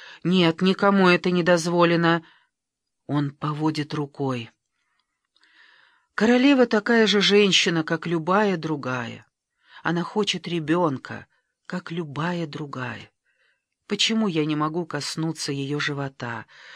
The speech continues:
как делаю со всякой женщиной, которой нужна помощь?» «Это королева», — повторяет Мария, — «трогать её нельзя,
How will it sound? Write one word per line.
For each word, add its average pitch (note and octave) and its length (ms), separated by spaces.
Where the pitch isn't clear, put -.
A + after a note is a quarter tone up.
как E3 200
делаю F3 380
со E3 180
всякой E3+ 440
женщиной, D3+ 680
которой G3 380
нужна F#3+ 360
помощь?» D3 600
«Это E3+ 400
королева», — F3 1000
повторяет D3 600
Мария, — C#3+ 500
«трогать E3+ 520
её E3+ 240
нельзя, F3 600